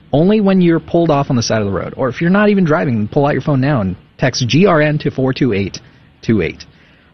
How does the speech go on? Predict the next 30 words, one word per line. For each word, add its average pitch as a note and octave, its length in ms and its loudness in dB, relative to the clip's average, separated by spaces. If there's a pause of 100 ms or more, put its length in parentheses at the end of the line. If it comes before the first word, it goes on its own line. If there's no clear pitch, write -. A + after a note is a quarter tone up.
(100)
All D3+ 120 2
right, F#2+ 260 -2
let's E3 260 0
get G3+ 140 0
started D#3 360 0
with C3+ 120 0
the C3+ 80 -2
show. C#3+ 300 2
We're D3+ 140 -4
gonna B3 160 2
jump C#3+ 360 0
into D3+ 360 0
it G2+ 240 -4
by G2 220 -2
praying D3+ 540 0
the A#2 140 -4
Memorare. F#2+ 760 -4 (1040)
In C#3+ 120 2
the C3 80 2
name G#2 160 0
of F2+ 60 -4
the - 100 -8
Father, C3+ 380 0
the D3 100 -2
Son, A#2+ 300 -2
and C#3+ 160 0
the C3+ 60 0
Holy G#2+ 260 -4
Ghost. F#2+ 400 -12 (120)
Amen. G#2+ 300 -12